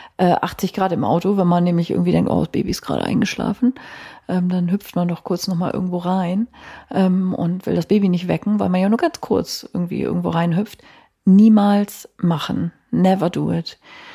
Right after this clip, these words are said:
Ne, es ist einfach wirklich lebensgefährlich. Das wird so schnell, so heiß im Auto, dass es wirklich, ähm, da auch, äh, tragische Todesfälle gibt jedes Jahr. Also, ne, hier in Deutschland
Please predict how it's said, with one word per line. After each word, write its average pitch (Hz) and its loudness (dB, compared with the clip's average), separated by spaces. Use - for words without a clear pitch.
Ne, 196 4
es 214 2
ist 185 -6
einfach - -2
wirklich - -6
lebensgefährlich. 170 -2
Das - -8
wird - -4
so 214 4
schnell, 202 2
so 196 2
heiß 202 0
im - -2
Auto, 202 -2
dass 180 -4
es - -10
wirklich, 180 -4
ähm, 180 -2
da 175 0
auch, - -8
äh, 170 -4
tragische 180 -4
Todesfälle 160 0
gibt - -10
jedes 165 -2
Jahr. 160 -4
Also, 175 0
ne, 233 4
hier 196 0
in 170 -2
Deutschland 180 0